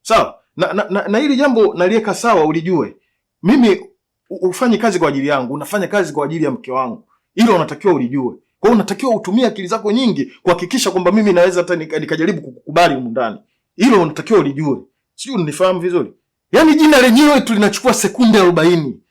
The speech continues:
Wewe kwa akili yako unavyofikiria nani anaweza akashika jina kama hilo? Eh? Jina unalitaja refu. Eh? Wewe ushangai. Wa-, kwanza, hebu angalia watu wanavyoitwa. Kimfano Josefu, utakuta watu wanamuita Jose.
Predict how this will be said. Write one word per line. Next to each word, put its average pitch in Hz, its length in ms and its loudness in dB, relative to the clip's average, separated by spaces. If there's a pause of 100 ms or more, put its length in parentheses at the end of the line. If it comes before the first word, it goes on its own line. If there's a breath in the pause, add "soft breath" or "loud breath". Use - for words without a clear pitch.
(140)
Wewe 359 160 6
kwa 269 100 2
akili 233 220 0
yako 277 180 2
unavyofikiria 202 480 0
nani 240 180 4
anaweza 214 260 2
akashika 175 400 -4
jina 160 180 -2
kama 160 240 -2
hilo? 123 280 -6 (380)
Eh? 294 200 -2 (500)
Jina 311 200 4
unalitaja 269 480 2
refu. 349 580 0 (180 soft breath)
Eh? - 120 -2 (120)
Wewe 330 140 4
ushangai. 214 600 0 (480)
Wa-, - 100 0
kwanza, 359 320 0 (140)
hebu 277 160 4
angalia 214 320 2
watu 202 220 0
wanavyoitwa. 151 440 -4 (140 soft breath)
Kimfano 226 380 0
Josefu, 190 680 -2
utakuta 156 360 -6
watu 170 120 -2
wanamuita 147 300 -4
Jose. 135 460 -6